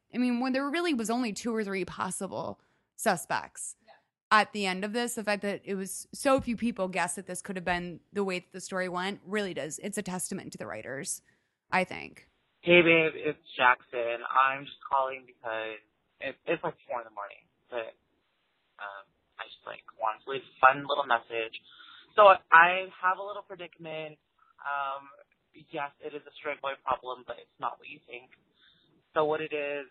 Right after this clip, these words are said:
Speaker 3: is, like, one of my friends is, uh, like, my group of friends thinks he's an alcoholic. I think he's an alcoholic. He's been hospitalized for being on, like,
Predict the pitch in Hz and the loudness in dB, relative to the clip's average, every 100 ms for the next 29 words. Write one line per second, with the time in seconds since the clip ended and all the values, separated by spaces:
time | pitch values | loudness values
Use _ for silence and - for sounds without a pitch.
0 | - 131 123 123 113 113 _ - 139 160 | -12 -12 -8 -6 -6 -6 _ -6 -6 -6
1 | 170 - 135 135 131 _ _ 123 120 113 | -8 -4 -2 -2 -6 _ _ -8 -8 -8
2 | - _ _ - 113 101 101 101 _ _ | -14 _ _ -14 -10 -10 -10 -16 _ _
3 | _ _ _ _ 311 302 - 156 147 - | _ _ _ _ 4 4 6 4 4 -6
4 | 139 156 - 143 - 117 117 120 120 113 | -8 -8 -8 -10 -6 -6 -6 -12 -20 -20
5 | 120 120 110 110 - 113 110 107 107 107 | -20 -12 -4 -4 -4 -4 -2 -2 -6 -8
6 | - - 131 131 131 127 120 110 107 107 | -12 -2 0 0 -4 -20 -8 -6 -6 -6
7 | 110 107 110 107 _ _ _ _ 156 139 | -6 -4 -6 -10 _ _ _ _ -8 -6
8 | 135 - 120 117 - 135 123 123 123 - | -8 0 0 0 -4 -2 2 2 0 -8
9 | - 117 110 120 110 110 107 | -10 -10 -10 -10 -8 -8 -10